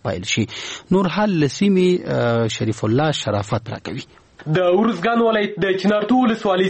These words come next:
Speaker 2: سیمه ییز چارواکي خبر ورکوي، که دغې ولسوالۍ ته اضافي سرتیري ور ونه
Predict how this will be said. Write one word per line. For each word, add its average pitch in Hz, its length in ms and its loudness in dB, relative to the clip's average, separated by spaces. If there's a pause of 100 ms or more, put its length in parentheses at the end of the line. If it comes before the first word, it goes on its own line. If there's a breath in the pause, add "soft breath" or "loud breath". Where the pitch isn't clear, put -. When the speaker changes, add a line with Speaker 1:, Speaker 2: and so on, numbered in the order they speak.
Speaker 2:
سیمه 196 180 2
ییز 247 240 0
چارواکي 175 440 2
خبر 156 300 0
ورکوي، 143 460 2 (320 loud breath)
که 190 220 0
دغې 208 260 2
ولسوالۍ 180 460 2 (100)
ته 196 80 4
اضافي 160 380 0
سرتیري 190 500 2
ور 135 140 4
ونه 208 200 4